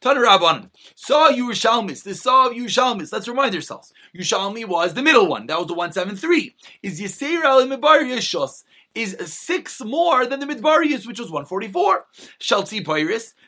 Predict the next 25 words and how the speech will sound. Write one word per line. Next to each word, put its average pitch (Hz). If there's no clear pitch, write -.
the 170
Tzipairis 208
ones, 208
which 180
was 175
the 147
largest, 196
was 175
two 233
oh 170
seven. 123
Yisera 143
Yishal 160
Mishtos 294
is 156
larger 180
than 233
Yishal 285
Mishtos, 240
a 202
six. 185
Nimsis, 226
what 196
comes 190
out? 110